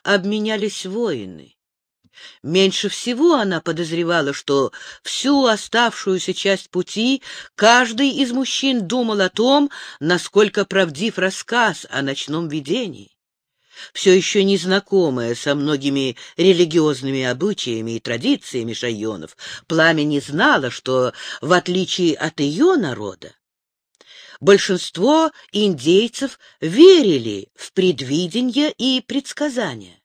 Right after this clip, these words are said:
Они верили в то, что люди могут предсказывать будущее, предупреждая о том, что может произойти.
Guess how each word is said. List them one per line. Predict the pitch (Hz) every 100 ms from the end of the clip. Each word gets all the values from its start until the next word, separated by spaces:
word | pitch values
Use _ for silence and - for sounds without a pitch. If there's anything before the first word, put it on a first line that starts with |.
| _ _ _ _ - - -
Они | 185 220 214
верили | 208 269 262 254
в | -
то, | 269
что | - 240
люди | 220 262 247
могут | 226 277 370 247 226
предсказывать | - 196 - - 208 170 170
будущее, | 139 233 349 269 - 156 139 - - - -
предупреждая | 202 214 233 226 214 175 277 311 233
о | - 170
том, | - 214 277 254 - -
что | - - - 254
может | 240 247 226 196
произойти. | - 226 196 208 196 - 175 139